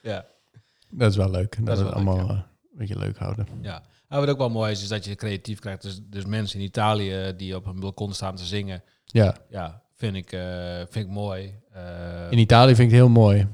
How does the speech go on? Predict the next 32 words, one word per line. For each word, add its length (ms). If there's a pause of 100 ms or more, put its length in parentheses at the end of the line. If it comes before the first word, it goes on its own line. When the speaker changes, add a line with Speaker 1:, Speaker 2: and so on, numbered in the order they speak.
(120)
Speaker 1:
Ja, 200
Speaker 2:
Als 240
Speaker 1:
in 80
Speaker 2:
je 100
dan 140
in 80
Speaker 1:
Nederland 340 (220)
Speaker 2:
Nederland 220
Speaker 1:
wordt, 240
eh, 300 (720)
<laughs> 60
ja. 200
Ja, 140
dan 100
wordt 80
het 80
dan 100
weer 140
wat, 240 (100)
ja. 360 (120)
Het 200
voelt 200
toch 180
anders, 240
toch 180
raar 260
eigenlijk. 420
Speaker 2:
Ja. 220 (500)
Ja, 140
Speaker 1:
Maar 100
Speaker 2:
wij, 100
Speaker 1:
goed. 160